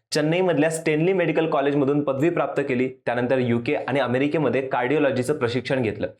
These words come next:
काही काळ अमेरिकेमध्ये कामही केलं. अमेरिकेमधल्या मिसुरी स्टेट चेस्ट हॉस्पिटलमध्ये अनेक संशोधन कार्यक्रमाचं नेतृत्व केलं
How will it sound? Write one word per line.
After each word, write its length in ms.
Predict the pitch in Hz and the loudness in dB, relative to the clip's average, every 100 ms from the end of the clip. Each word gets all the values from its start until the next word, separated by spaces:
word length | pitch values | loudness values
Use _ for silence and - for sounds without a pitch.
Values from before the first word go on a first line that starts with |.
| _ _ _ | _ _ _
काही 180 | 143 175 | -2 0
काळ 180 | 185 190 | 0 -2
अमेरिकेमध्ये 720 | 143 151 165 170 165 147 156 | 0 0 2 0 0 2 2
कामही 360 | 156 139 135 127 | 0 0 0 0
केलं. 240 | 127 117 120 - _ | 0 0 -2 -10 _
अमेरिकेमधल्या 680 | - 131 139 139 143 135 131 | -4 -2 0 0 0 0 0
मिसुरी 540 | 139 135 127 170 165 160 | 2 2 2 2 2 2
स्टेट 680 | - - 147 147 - - | -2 -2 -2 -2 -6 -4
चेस्ट 280 | 151 151 156 | -2 -2 0
हॉस्पिटलमध्ये 720 | 139 123 139 139 127 117 135 - | -4 -2 0 2 2 2 0 0
अनेक 260 | 135 175 175 | -2 -2 0
संशोधन 440 | 156 143 139 139 | 0 2 2 2
कार्यक्रमाचं 580 | 135 123 123 123 120 135 | 0 0 0 0 0 0
नेतृत्व 400 | 120 127 135 139 | 0 0 0 -2
केलं 220 | 127 113 | 0 -2